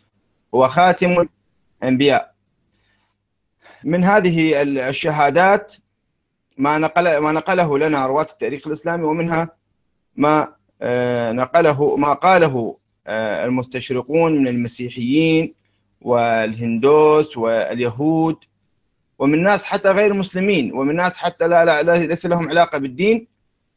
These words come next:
درسوا ومحصوا سيرة هذا النبي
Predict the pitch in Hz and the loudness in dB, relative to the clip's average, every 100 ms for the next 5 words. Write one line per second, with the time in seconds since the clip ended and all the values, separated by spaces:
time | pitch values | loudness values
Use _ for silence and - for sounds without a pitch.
0 | _ _ _ _ - 160 190 - 170 160 | _ _ _ _ 0 2 2 0 0 0
1 | 160 - 175 151 139 160 151 156 151 139 | 0 -4 -8 -8 -2 -2 0 -2 -2 -2
2 | 139 156 | -2 -4